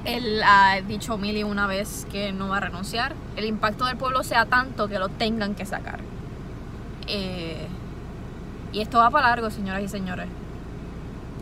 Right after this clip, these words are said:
Y señores. Sen-, sen-, sí, es inclusivity. Eh, esto va para largo. No veo cómo va a terminar esto. Realmente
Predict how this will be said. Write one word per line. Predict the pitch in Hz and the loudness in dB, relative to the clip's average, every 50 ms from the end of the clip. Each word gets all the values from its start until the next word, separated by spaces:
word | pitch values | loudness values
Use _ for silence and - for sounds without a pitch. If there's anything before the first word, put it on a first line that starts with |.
| - - - - - | -10 -10 -10 -10 -8
Y | - 208 | -8 -6
señores. | 208 202 185 190 190 175 180 185 - - - - - - - - - - - - - - - - - - - - | -4 -4 -4 -4 -4 -4 -4 -6 -8 -8 -8 -8 -10 -10 -10 -10 -10 -10 -10 -10 -10 -8 -10 -10 -10 -10 -8 -8
Sen-, | 185 185 180 185 - | -8 -8 -8 -8 -10
sen-, | - - 185 175 175 175 - - - - - - - | -10 -8 -8 -8 -8 -10 -10 -10 -10 -10 -10 -10 -8
sí, | - - 196 180 175 175 - - - - - - - | -8 -8 -8 -8 -8 -8 -10 -10 -10 -10 -10 -8 -6
es | 190 180 170 165 170 170 - - - - - - - - - - - - - - - - - - - - - - - - - - - | -4 -2 -2 -4 -4 -6 -8 -8 -8 -8 -8 -8 -10 -10 -10 -10 -10 -10 -10 -10 -10 -10 -10 -10 -10 -10 -10 -10 -10 -10 -10 -10 -8
inclusivity. | 190 208 196 - 202 190 - 208 196 190 185 175 180 - - - - - - - - | -6 -6 -6 -4 -6 -6 -4 -6 -6 -4 -6 -6 -8 -8 -10 -10 -10 -10 -10 -8 -2
Eh, | - 202 208 208 202 202 196 190 180 180 170 170 175 - - - - - - - - - - | 0 2 2 2 2 2 0 -2 -2 -4 -6 -6 -8 -8 -10 -10 -10 -10 -10 -10 -10 -10 -8
esto | 190 196 - 220 | -8 -2 0 0
va | 226 | 2
para | 220 247 233 208 | 2 2 2 2
largo. | 185 180 170 160 170 - - 185 - - - - - - - - - - - - - - - - - - - - - - - - - - - - - - - - - - - - - - | 0 -2 -4 -6 -8 -8 -10 -10 -10 -10 -10 -10 -10 -10 -10 -10 -10 -10 -10 -10 -10 -10 -10 -10 -10 -10 -10 -10 -10 -10 -10 -10 -10 -10 -10 -10 -10 -10 -10 -10 -10 -8 -8 -8 -6 -4
No | 202 196 196 202 196 196 202 | -4 -2 -2 -2 -2 0 2
veo | 214 220 226 233 233 220 | 2 2 4 4 2 2
cómo | - 233 226 226 220 214 214 220 214 | 0 -2 -2 0 0 0 0 0 2
va | 214 214 | 0 0
a | 208 | 2
terminar | 214 214 208 208 208 202 208 196 | 0 0 0 0 0 0 0 0
esto. | 196 220 - - - - 262 262 254 254 262 254 - - - - - - - - - - - - - - - - - - | -2 -2 -4 -4 -6 -6 -4 -4 -4 -4 -6 -6 -8 -10 -10 -10 -10 -10 -10 -10 -12 -10 -12 -12 -12 -12 -12 -12 -8 -6
Realmente | 202 196 190 190 190 196 196 202 202 196 - 208 202 196 196 196 196 190 190 190 | -4 -4 -4 -2 -2 -2 -2 -2 -4 -4 -2 -2 -2 0 0 -2 -2 -2 -4 -4